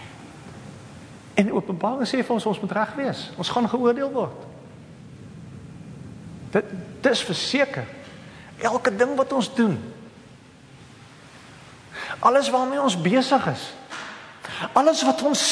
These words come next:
sê en dink. Elke gedagte, elke motief, elke droom, elke begeerte in ons.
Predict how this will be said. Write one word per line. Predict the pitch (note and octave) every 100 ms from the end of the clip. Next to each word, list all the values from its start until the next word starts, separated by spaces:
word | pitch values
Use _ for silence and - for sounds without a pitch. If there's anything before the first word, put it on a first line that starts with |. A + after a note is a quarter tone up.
| -
sê | C4 A#3+ B3+ B3 - - -
en | A#3+ A3 D3+
dink. | G#3 C4 - - - - - - - - - - - - - - - - _ - - - - - - - -
Elke | C#4 D4 D#4+
gedagte, | - C#4 C#3+ F#3 A#3 - - D#3+ A2+ - - - -
elke | A#3+ A#3+ B3
motief, | A#3+ - - B3+ D3+ - - - -
elke | C3+ - A3 C#3
droom, | F#3+ G3+ A#3 A3 A#2 - - -
elke | G#3 A3 B3
begeerte | G3 - A#3+ A#3+ A#3 A#3+ G3+
in | E3 C3
ons. | G#2